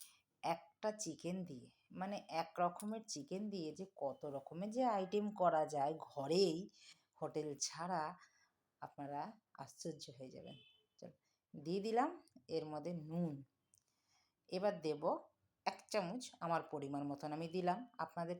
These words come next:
পরিমাণ মতন আপনারা দেবেন। দিলাম আদা বাটা, এবার দেব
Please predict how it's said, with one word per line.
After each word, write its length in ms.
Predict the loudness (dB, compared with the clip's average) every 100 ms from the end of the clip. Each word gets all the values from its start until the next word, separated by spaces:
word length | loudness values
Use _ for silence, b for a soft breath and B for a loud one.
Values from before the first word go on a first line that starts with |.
| -2
পরিমাণ 300 | 0 0 -2
মতন 200 | -4 -6 -8
আপনারা 360 | -6 -4 -4
দেবেন। 340 | -2 -2 -2 -4 b b b b b _
দিলাম 280 | -4 -2 -2 -4
আদা 260 | -6 -4 -4
বাটা, 240 | -4 -10 -16 -20 _ _ _ _ -4
এবার 240 | 0 0 0
দেব 180 | -2